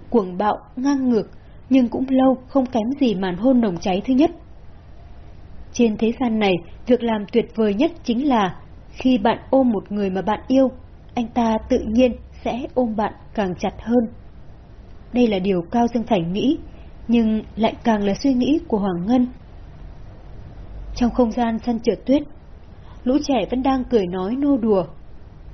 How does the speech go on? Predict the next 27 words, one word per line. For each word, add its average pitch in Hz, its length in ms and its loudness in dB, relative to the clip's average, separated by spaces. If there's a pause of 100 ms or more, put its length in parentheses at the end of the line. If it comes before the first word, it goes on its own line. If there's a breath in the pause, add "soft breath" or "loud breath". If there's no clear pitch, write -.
(420)
"Dương 262 200 4
Dương, 262 260 4 (240)
bố 240 120 2
mẹ 285 160 4
bạn 220 220 0
thật 226 100 -6
là 233 120 0
buồn 214 280 -4
cười, 226 180 2 (440)
vừa 254 100 6
nãy 247 260 -2
còn 247 120 0
thấy 220 160 -4
bọn 247 200 2
họ 220 240 -2
cãi 208 140 2 (100)
nhau 240 180 0
ác 339 260 -2
liệt, 262 300 2 (220)
nhưng 320 180 2
giờ 254 180 4
lại 226 140 0
chơi 302 280 2
trò 240 140 4
hôn 285 260 2
nhau 294 220 2
rồi." 226 260 2